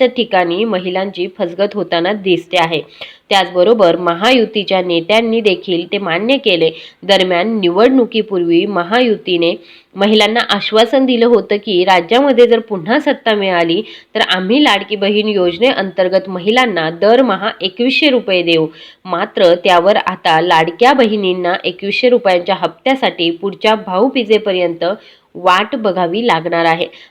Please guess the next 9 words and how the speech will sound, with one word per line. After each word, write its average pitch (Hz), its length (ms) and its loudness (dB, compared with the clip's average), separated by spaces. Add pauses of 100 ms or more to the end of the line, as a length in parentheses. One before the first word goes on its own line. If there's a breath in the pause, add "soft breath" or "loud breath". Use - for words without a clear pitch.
आता 202 240 0
राहिला 185 360 2
प्रश्न 208 380 0
तारखेचा, 175 640 0
तर 175 180 0
बघा 185 360 0
या 190 220 2
सरकारमधील 185 880 0 (160)
कुणीही 208 540 0